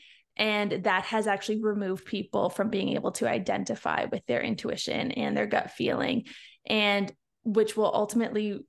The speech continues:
result in them kind of abandoning their own trust within themselves. So a tip that I can give, like, right off the bat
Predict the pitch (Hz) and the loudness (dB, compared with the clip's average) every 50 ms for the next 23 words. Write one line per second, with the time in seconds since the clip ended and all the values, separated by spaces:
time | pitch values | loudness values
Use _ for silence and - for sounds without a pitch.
0 | - - 220 214 190 196 180 185 190 - 208 202 196 196 - - 185 190 190 190 | -2 0 2 4 4 4 2 2 2 2 2 2 2 0 -2 -2 -2 -2 0 0
1 | - - 180 180 170 165 175 190 185 - 170 165 - - - 185 - - - - | 0 0 0 0 0 0 0 -2 -2 -2 -2 -2 -2 -2 -2 -2 0 0 2 2
2 | - 196 - - - - - - - - - 233 208 - - - 113 113 - 220 | 0 0 0 -4 -4 -2 -2 -2 -2 -2 -4 -4 -4 -2 -2 -2 -2 -2 -2 -2
3 | - - - 113 - - - - - - 240 220 214 208 - - - - - - | -2 0 2 2 2 0 0 0 2 4 4 4 2 0 -4 -10 -20 -20 -20 -20
4 | - _ _ _ _ - - 220 226 220 - - 294 370 381 - 311 277 262 254 | -20 _ _ _ _ 0 2 2 2 2 2 2 2 2 2 0 2 4 6 6
5 | 220 214 220 - 240 226 214 233 233 226 214 190 196 190 180 180 180 190 202 196 | 6 4 4 4 4 4 6 6 6 6 6 4 4 2 2 2 2 2 2 4
6 | 202 196 196 190 190 190 - - 202 185 190 165 156 160 190 254 349 | 4 4 4 4 2 2 2 -2 -2 0 2 2 2 4 4 2 2